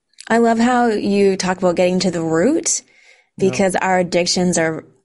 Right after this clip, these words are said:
Speaker 1: often, if not always, based on something else. And,
Speaker 2: Yeah.
Speaker 1: uh, and then how important community is. And I think in this day and age, we've lost that a lot.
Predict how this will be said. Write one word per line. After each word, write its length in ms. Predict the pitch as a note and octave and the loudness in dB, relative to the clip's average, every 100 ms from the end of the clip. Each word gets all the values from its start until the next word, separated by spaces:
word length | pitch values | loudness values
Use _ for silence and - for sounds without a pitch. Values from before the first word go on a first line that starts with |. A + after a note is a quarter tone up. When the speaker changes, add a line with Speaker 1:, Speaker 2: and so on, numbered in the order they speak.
| - | -6
Speaker 1:
often, 440 | F3+ F3 F3 F3+ E3+ | -2 -2 -2 -4 -4
if 120 | E3+ | -4
not 220 | F3 - | -4 -2
always, 800 | F3+ F3 F#3+ F3+ D#3+ - F#3 - E3 - E3 | 0 2 2 2 0 0 -2 -4 -6 -14 -2
based 340 | F3+ F3 - | 0 0 -2
on 180 | E3+ E3+ | -2 -2
something 440 | - F3 - D#3+ | -2 -4 -4 -4
else. 520 | D3 D3 - - - - - A#3 | -2 -4 -4 -4 -4 -6 -14 -10
And, 340 | - G3 G3 F#3+ | -4 -2 0 0
Speaker 2:
Yeah. 400 | F#3+ F3+ F3 F3 | 2 0 0 -2
Speaker 1:
uh, 40 | - - - - | -6 -14 -16 -4
and 120 | A3+ | 0
then 100 | A3 | 0
how 200 | G#3+ A3 | 0 0
important 680 | G#3+ - A3 A3 G#3 F#3+ G3+ | 0 0 0 2 0 -2 -2
community 680 | G#3+ G3 G#3 G#3+ G3 F3+ E3 - | 2 4 4 4 4 2 2 0
is. 540 | D#3 C#3+ - - - - - - - - | 0 0 -2 -4 -6 -10 -20 -20 -12 -2
And 280 | F#3 F#3 - | 0 0 -2
I 180 | F#3+ F#3 | -2 -2
think 320 | F#3 F#3+ F#3+ | 0 -2 0
in 60 | F#3 | 2
this 240 | F3+ - | 0 0
day 280 | F#3 F#3 F3+ | 0 2 2
and 80 | F3 | 0
age, 380 | F#3 G#4 C4+ | 2 2 2
we've 320 | F#3 F#3 F3 E3 | 2 4 2 0
lost 480 | F#3 A3+ G4+ - | 0 0 -2 -2
that 340 | G3 F3 D#3+ E3 | -2 -2 -2 -2
a 100 | F3+ | 0
lot. 640 | F3 G#3+ G3+ E3+ - - | 0 0 0 -2 -4 -4